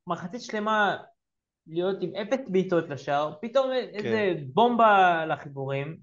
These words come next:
Speaker 1: לאנדרסון לא היה שום סיכוי, ו-, ופתאום התעוררו לחיים.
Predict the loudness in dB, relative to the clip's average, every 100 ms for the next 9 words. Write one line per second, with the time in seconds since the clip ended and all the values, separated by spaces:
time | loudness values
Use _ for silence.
0 | -8 -4 -2 0 0 -2 -6 0 2 2
1 | 0 -4 -4 -8 -6 -4 -4 -10 _ _
2 | _ _ -16 -6 0 4 4 4 2 0
3 | -2 -4 -6 -6 -4 -2 -2 -2 -2 -4
4 | -2 -2 -2